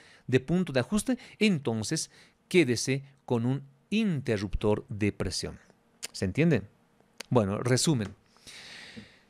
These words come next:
Eh, resumamos un poco lo que hemos tratado, lo que hemos discutido. Un transductor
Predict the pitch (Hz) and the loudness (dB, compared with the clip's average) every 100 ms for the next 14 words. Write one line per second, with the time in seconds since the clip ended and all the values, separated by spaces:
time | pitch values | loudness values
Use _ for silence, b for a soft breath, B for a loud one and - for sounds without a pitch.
0 | B _ _ _ - 180 185 190 220 240 | B _ _ _ 4 6 6 4 4 4
1 | 185 135 - 170 165 170 170 151 160 151 | 4 2 2 2 2 4 4 6 4 4
2 | 143 139 139 143 160 180 180 156 139 143 | 2 4 2 6 6 6 6 4 4 4
3 | 131 123 - 131 180 185 208 226 202 - | 4 2 0 -2 2 6 6 4 0 0
4 | 240 269 302 240 180 160 135 131 - 127 | 4 6 4 4 4 4 2 0 2 6
5 | 156 226 | 6 4